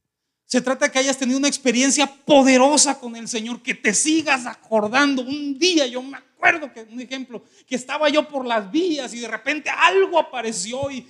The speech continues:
sabía que era Dios el que estaba ahí. Yo estaba temblando. Alguien ha tenido, no me diga amén, pero es lo que tiene que buscar. Los teólogos, grandes hombres de Dios como Moisés. Voy a citar a dos. Moisés,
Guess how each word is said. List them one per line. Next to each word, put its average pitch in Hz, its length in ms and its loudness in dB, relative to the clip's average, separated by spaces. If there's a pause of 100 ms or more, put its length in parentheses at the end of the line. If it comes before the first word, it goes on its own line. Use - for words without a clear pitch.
(120)
sabía 320 580 0
que 311 100 -4
era 285 160 0
Dios 294 360 0
el 262 120 -6
que - 80 -8
estaba 254 340 0
ahí. 240 280 0
Yo 294 80 -6
estaba 320 380 0
temblando. 254 540 -2 (240)
Alguien 311 300 0
ha 277 80 -4
tenido, 247 220 -6
no 208 80 -2
me 240 120 2
diga 226 160 0
amén, 208 280 -2
pero 208 200 0 (420)
es 277 140 4
lo 339 120 0
que 294 100 0
tiene 330 360 2
que 294 100 0
buscar. 220 520 -2
Los - 360 -2
teólogos, 285 720 -6
grandes 311 440 -12 (260)
hombres 311 540 2
de 220 120 0
Dios 269 380 2
como 233 300 -2
Moisés. 226 440 0
Voy 269 120 -2
a 302 200 0
citar 254 300 -4
a 247 80 0
dos. 214 340 -4 (400)
Moisés, 233 760 2